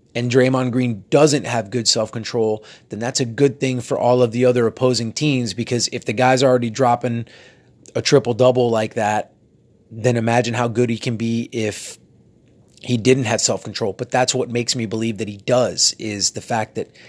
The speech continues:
he is so effective. And I, I know that you can't be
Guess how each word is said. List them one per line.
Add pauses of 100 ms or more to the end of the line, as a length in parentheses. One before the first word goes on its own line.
(200)
he
is
so
effective. (500)
And
I, (300)
I
know (600)
that
you
can't
be